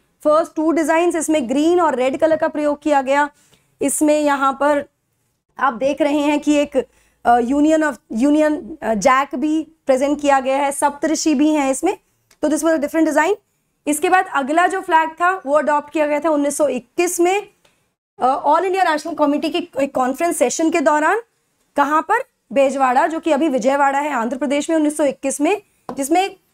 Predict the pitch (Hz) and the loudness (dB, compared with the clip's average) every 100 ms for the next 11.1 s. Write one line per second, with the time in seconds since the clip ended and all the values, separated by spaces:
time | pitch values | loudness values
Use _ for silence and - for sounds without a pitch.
0 | _ 302 320 320 262 254 339 415 - 240 | _ 0 0 -4 -4 0 0 0 -4 -4
1 | 294 302 269 254 277 294 311 294 294 302 | -2 0 0 0 -2 -2 0 0 0 -2
2 | 262 269 285 285 285 262 285 320 311 247 | -2 -2 0 -2 0 -2 0 -2 -2 -2
3 | 233 247 277 294 262 240 254 247 247 233 | -2 -4 -4 0 0 0 -4 -4 -2 0
4 | 233 - 220 208 320 381 - _ _ _ | -2 -2 -4 -2 -4 -4 -8 _ _ _
5 | _ 277 311 294 311 311 370 381 _ _ | _ 2 2 0 0 0 -2 -2 _ _
6 | - 220 311 403 403 381 311 262 294 339 | -10 2 2 2 0 0 0 -2 0 0
7 | 339 269 269 320 330 302 311 277 339 - | 0 -2 0 0 2 0 0 -2 -2 -2
8 | 320 269 294 285 269 254 269 254 285 262 | -2 0 0 2 0 0 -4 -4 -4 -2
9 | 247 262 233 240 262 269 240 208 285 359 | -4 -2 -2 -2 -4 -2 -2 -2 -4 -4
10 | - _ _ _ _ 349 415 339 320 392 | -6 _ _ _ _ -2 0 0 0 -2